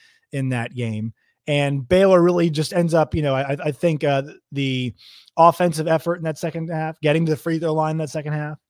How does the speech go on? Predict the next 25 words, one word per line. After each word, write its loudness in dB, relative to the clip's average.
uh, 0
and 0
also 0
the 0
amount, 0
you -2
know, -2
they, 0
they -4
took -8
care, 0
a 0
little -2
bit -6
better, -2
better -8
care -6
of -4
the -6
ball -2
last -2
night, -2
and -4
they -2
out-rebounded, -6